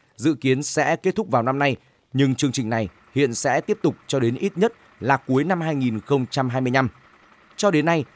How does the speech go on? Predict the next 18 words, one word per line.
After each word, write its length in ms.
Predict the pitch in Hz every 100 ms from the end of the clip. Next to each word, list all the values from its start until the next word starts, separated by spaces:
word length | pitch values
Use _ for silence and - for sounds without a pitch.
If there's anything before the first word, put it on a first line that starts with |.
| -
đã 120 | - 165
có 160 | 143
hơn 240 | 147 170 147
bốn 180 | 127
mươi 80 | 156
lăm 180 | 156 143
nghìn 280 | 123 107 101
binh 160 | 127
sĩ 280 | 110 147 180 -
Ukraine 520 | 143 - 127 123 131 120 - _
được 160 | 139 117
huấn 180 | 139
luyện 220 | 170 175 -
theo 200 | 131 123
chương 180 | 139
trình 200 | 117 123
chiến 180 | 101 120
dịch 140 | 131